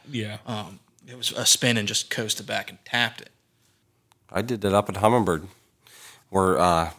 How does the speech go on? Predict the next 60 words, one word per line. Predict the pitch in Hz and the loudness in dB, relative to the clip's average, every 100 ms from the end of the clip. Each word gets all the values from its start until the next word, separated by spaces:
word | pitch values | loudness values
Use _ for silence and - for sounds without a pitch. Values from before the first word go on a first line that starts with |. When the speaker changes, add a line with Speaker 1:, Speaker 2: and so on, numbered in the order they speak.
| _ _ _ _ _ - | _ _ _ _ _ 2
Speaker 3:
coming | 117 110 | 4 8
out | 110 110 | 8 6
of | 92 | 4
four, | 113 120 | 6 8
right | 113 110 | 8 6
where | 107 | 2
we | 104 104 | 0 0
come | 117 | 4
up | 110 - | 4 6
onto | 117 117 | 4 6
the | 95 95 | 0 -4
Speaker 1:
Yeah. | 107 117 139 | 4 8 8
Speaker 3:
track, | 117 117 - - _ - - - | 8 6 2 -12 _ -20 -12 6
right | 107 107 | 6 8
there. | 117 98 82 - - - | 6 8 6 -2 -20 -4
I | 98 | -2
mean, | 101 101 92 | 0 -2 -2
Speaker 1:
<sighs> | |
Speaker 3:
just | 104 104 - - - _ - - - - _ _ _ _ _ - | 0 0 0 -4 -20 _ -20 -20 -20 -20 _ _ _ _ _ 6
Speaker 1:
That's | 127 - | 6 8
what | 151 | 10
happens | 139 135 127 | 10 10 8
if | 131 | 12
Speaker 3:
slid | 139 139 | 12 12
Speaker 1:
you, | |
Speaker 3:
the | 107 107 | 10 10
ass | 117 120 | 10 10
Speaker 1:
if | |
Speaker 3:
end | 127 123 | 8 10
Speaker 1:
you | |
Speaker 3:
of | 117 | 10
the | - | 12
car | 117 104 | 12 10
right | 101 107 | 10 8
Speaker 1:
oversail | 107 | 6
Speaker 3:
in. | - | 4
Speaker 1:
Hummingbird | - 147 147 123 113 113 117 139 | 2 -2 -2 0 -2 -4 -8 2
out | 127 131 | 4 4
of | |
Speaker 2:
<laughs> | |
Speaker 1:
three | 123 127 | 2 -2
and | 123 | -2
four. | 110 123 117 - - - - - | -4 -6 -6 -8 -20 -20 -20 -6
Speaker 2:
Well, | 120 | 0
I | |
get | 127 113 | 4 6
out | 123 | 4
and | 117 | 2
I | 120 | 0
look, | 110 131 104 | 0 -4 -4
and | 104 | -6
I | 104 104 _ _ _ | -6 -8 _ _ _
thought | 127 135 | 0 0
my | 117 | 0
bumper | 101 104 135 110 | -4 -4 -4 -6
fell | 87 - 50 | -12 -16 -18
off | 104 - - - | -20 -20 -20 -20
because | 110 107 | -20 -20
of | |
how | 117 | -20